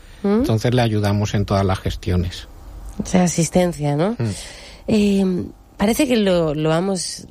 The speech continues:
Speaker 1: dejando atrás, eh, gracias a Dios, ¿no? Pero, mm, hace tres años, eh, estamos en una situación, mm, horrible, no sé, dantesca,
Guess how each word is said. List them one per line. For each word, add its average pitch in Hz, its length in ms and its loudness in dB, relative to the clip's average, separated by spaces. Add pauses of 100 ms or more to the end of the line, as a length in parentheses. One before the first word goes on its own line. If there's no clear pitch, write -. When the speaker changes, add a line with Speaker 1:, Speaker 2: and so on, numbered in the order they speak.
Speaker 1:
dejando 156 400 2
atrás, 165 580 0
eh, - 180 -10 (380)
gracias 147 460 2
a 135 80 0
Dios, 151 400 0
¿no? 160 200 -4 (680)
Pero, 170 400 2
mm, 139 1000 -8
hace 202 200 -2
tres 165 280 0
años, 170 340 2
eh, 143 240 -2
estamos 151 400 0
en 160 80 2
una 156 120 2
situación, 156 840 0 (840)
mm, 87 280 -4 (360)
horrible, 175 560 2
no 170 140 0
sé, 151 300 -4
dantesca, 165 600 0